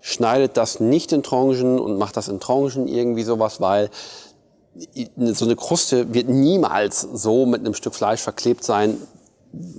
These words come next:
dass es hält wie ein Kleber, ist ja klar. Ähm, man kann sich schon drüber freuen, wenn eine tolle Bindung in der Kruste ist und es einheitlich ist und die Kruste nicht runterschmilzt oder sowas. Und das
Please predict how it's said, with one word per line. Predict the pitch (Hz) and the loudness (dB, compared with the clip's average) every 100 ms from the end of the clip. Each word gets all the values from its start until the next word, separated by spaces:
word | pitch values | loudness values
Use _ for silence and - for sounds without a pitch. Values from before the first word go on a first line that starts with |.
| - - | -18 -6
dass | 113 - | -6 -4
es | 101 - | -6 -2
hält | 107 101 | -2 -2
wie | 95 | -6
ein | - | -4
Kleber, | 107 104 95 - | -2 0 0 -4
ist | - | -8
ja | - | -14
klar. | - 95 73 - - - - - - - - _ | -4 -2 -2 -8 -20 -20 -18 -16 -16 -16 -18 _
Ähm, | 107 98 98 98 98 98 98 _ - - _ _ _ _ _ _ _ _ _ _ - | -2 2 2 2 2 0 -4 _ -18 -18 _ _ _ _ _ _ _ _ _ _ -4
man | 107 101 | 0 0
kann | - 117 117 | 0 0 0
sich | 113 - | 0 -2
schon | 113 | -2
drüber | 110 107 | 2 0
freuen, | - 113 110 110 | 0 2 2 2
wenn | 101 | 2
eine | 98 | 0
tolle | - 117 123 | -2 0 0
Bindung | 107 110 110 | 2 2 2
in | 104 | 2
der | 104 | 0
Kruste | - 110 - 101 | -2 -4 -4 -4
ist | 107 101 - | -2 -2 -2
und | 104 | -6
es | 95 - | -6 -2
einheitlich | 101 104 98 98 92 | 0 2 2 -2 -2
ist | 101 92 | -4 -4
und | 92 | -8
die | 90 | -6
Kruste | 110 101 101 | -4 -4 -4
nicht | 90 95 | -4 -2
runterschmilzt | 101 92 - 95 92 - | -4 -4 -8 -6 -6 -8
oder | - - | -10 -12
sowas. | 113 - - - - - - - | -12 -12 -12 -16 -18 -18 -18 -10
Und | 98 - | -6 0
das | 127 - - | 2 0 -4